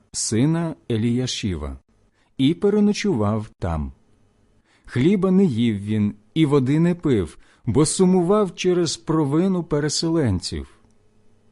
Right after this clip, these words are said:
І оповістили по Юдеї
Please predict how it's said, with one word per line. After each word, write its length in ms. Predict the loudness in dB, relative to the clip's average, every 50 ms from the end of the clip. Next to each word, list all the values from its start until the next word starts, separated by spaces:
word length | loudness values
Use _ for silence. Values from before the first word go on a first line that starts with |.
| _ _ _ _ _ _ _ _ _ _ _ _ _
І 120 | 0 0 0
оповістили 840 | 0 -2 -4 -2 0 0 0 0 -2 -4 -4 -4 -2 0 0 0 -2
по 140 | -2 -4 -4
Юдеї 560 | -4 -4 -2 -2 0 0 0 0 0 -2